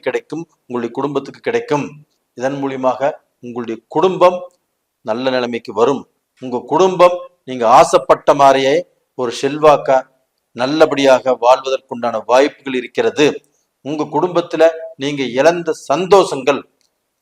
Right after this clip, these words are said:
அப்ப குடும்பத்து ரீதியாக மன வருத்தம், மன சங்கடத்தோட வாழ்ந்துட்டு இருந்தீங்க. ஏன்னா இப்ப வந்து உங்களுக்கு ஏழாம் இடத்துல சனி இருக்கிறதுனால அந்த கண்டக சனியில குடும்ப ரூபத்துல பிரச்சனைகள், மனஸ்தாபங்கள்,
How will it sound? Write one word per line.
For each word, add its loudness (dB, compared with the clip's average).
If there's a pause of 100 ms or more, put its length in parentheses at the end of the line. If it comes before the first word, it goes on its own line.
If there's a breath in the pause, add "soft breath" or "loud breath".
(260)
அப்ப 0
குடும்பத்து 0
ரீதியாக 6 (460)
மன 4
வருத்தம், 0 (360)
மன 0
சங்கடத்தோட -2 (100)
வாழ்ந்துட்டு 0
இருந்தீங்க. -8 (460)
ஏன்னா -2 (100)
இப்ப -10
வந்து -6 (340)
உங்களுக்கு -8 (120)
ஏழாம் 6
இடத்துல -8 (100)
சனி -4
இருக்கிறதுனால -2 (480)
அந்த -4 (120)
கண்டக 2
சனியில -2 (400)
குடும்ப 0
ரூபத்துல -4 (140)
பிரச்சனைகள், -8 (380)
மனஸ்தாபங்கள், 0